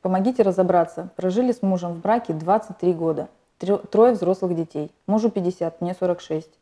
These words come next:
Жили очень интересной, насыщенной, насыщенной жизнью.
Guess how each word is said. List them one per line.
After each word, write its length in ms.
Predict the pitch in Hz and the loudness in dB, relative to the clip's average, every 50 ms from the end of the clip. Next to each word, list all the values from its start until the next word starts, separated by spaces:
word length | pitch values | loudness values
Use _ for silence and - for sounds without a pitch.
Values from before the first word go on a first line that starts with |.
| _ _ _ _ _ _ _ _ _ _ _ _ _ - | _ _ _ _ _ _ _ _ _ _ _ _ _ -2
Жили 320 | 185 190 233 233 233 - - | 4 6 6 6 6 4 6
очень 340 | 202 220 233 226 247 220 214 | 6 6 6 6 4 4 4
интересной, 480 | 196 196 - 180 170 185 196 - 202 185 | 4 4 2 4 2 2 2 0 -2 -2
насыщенной, 580 | 175 175 - - 180 180 - 180 175 170 165 - _ _ _ _ - - | -2 -2 -2 -4 -4 -4 -2 -6 -6 -6 -6 -10 _ _ _ _ -4 0
насыщенной 640 | 185 185 180 - - 196 214 - - 196 185 180 | 0 0 0 -2 -2 -2 -2 0 0 0 0 0
жизнью. 400 | 165 175 165 156 - 147 139 - | 0 0 -2 -2 -2 -4 -6 -6